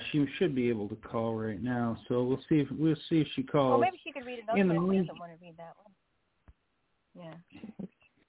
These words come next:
Speaker 1: It doesn't matter. What I will do is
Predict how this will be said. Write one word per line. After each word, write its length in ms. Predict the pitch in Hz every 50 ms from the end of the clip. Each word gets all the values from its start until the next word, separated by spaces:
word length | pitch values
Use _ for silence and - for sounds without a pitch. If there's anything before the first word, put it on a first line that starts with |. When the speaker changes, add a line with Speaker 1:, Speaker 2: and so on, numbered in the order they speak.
| _ _ _ _ _
Speaker 1:
It 520 | - - 208 190 175 - - 120 123 120
doesn't 300 | 135 143 143 123 127 113
matter. 380 | 110 120 120 120 117 113 110 - - - -
What 220 | 139 139 143 143
I 120 | 143 147 156
will 180 | 151 147 143 131
do 400 | 127 139 143 143 143 143 117 101
is 380 | 131 135 135 139 139 135 131